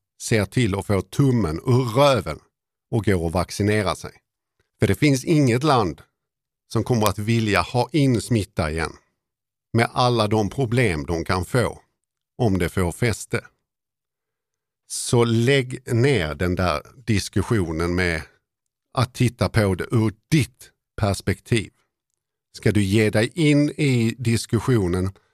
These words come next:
Du kan få ha massor med argument. Men för jösse namn, börja då på rätt ända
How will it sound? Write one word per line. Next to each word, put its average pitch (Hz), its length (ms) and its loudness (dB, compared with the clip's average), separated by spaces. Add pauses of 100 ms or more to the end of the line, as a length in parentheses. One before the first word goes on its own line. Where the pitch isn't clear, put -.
(180)
Du 123 280 0
kan 175 220 0
få 202 120 2
ha 190 200 2
massor 156 400 0
med 151 100 2
argument. 131 640 -2 (380)
Men 135 480 0
för 139 360 0
jösse 139 400 0
namn, 107 320 0
börja 143 540 2
då 123 280 0
på 120 180 -2
rätt 117 280 0
ända 127 400 2